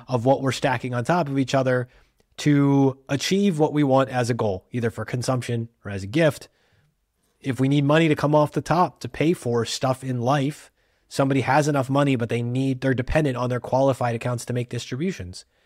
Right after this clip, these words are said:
Great. They have a different asset allocation than the family office who would have to, like, even if they had everything in cash in a bank account earning zero,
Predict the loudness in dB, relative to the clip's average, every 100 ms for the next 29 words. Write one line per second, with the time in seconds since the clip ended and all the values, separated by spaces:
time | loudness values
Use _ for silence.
0 | _ _ 0 2 2 -2 _ _ _ -6
1 | 0 2 2 0 0 0 0 0 0 2
2 | 2 2 0 -2 -2 -2 -2 -4 -8 _
3 | _ -2 2 2 4 4 4 4 2 0
4 | 0 0 2 2 2 2 -2 -4 -8 -6
5 | 0 2 0 -2 _ _ -2 0 0 0
6 | 0 0 0 -2 -10 _ _ _ _ 0
7 | 4 4 2 0 0 0 2 4 4 0
8 | 0 0 0 0 -4 -14 _ _ -8 -2
9 | 0 0 0 -2 -2 -4 -4 -4 -6 _
10 | _ -6 -2 0 0 0 0 -2 -6 -10